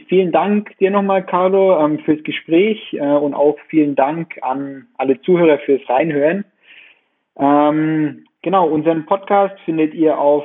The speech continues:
mobilitätsfunk punkt de, äh, oder in der Podcast-App eurer Wahl. Wenn ihr Feedback, Ideen oder Fragen habt, schreibt uns gerne eine Mail an mail at vesputi punkt com.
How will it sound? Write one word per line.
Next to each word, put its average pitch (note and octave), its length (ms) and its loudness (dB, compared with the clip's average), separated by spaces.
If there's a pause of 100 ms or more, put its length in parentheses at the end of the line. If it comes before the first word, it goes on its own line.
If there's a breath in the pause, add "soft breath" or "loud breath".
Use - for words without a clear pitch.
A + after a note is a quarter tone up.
mobilitätsfunk D#3 1080 -4
punkt - 140 -20 (100)
de, A#3 540 -2 (120)
äh, D3+ 320 0
oder D#3+ 300 4
in D3 100 0
der C#3 80 2
Podcast-App D3+ 680 -4
eurer C3+ 320 -2
Wahl. G3 400 0 (400 soft breath)
Wenn C#3 160 -2
ihr D3 160 4
Feedback, G3 500 -2
Ideen D#3+ 340 2
oder C#3+ 240 0 (120)
Fragen F3+ 320 0
habt, F#3 280 -2 (160)
schreibt D3 240 0
uns D3 200 -6
gerne C#3+ 220 2
eine C#3 140 -2
Mail E3+ 360 0
an C#3 260 -4
mail D#3 240 0
at - 160 -8
vesputi D#3 460 -6
punkt C3+ 260 -6
com. G#3+ 340 -2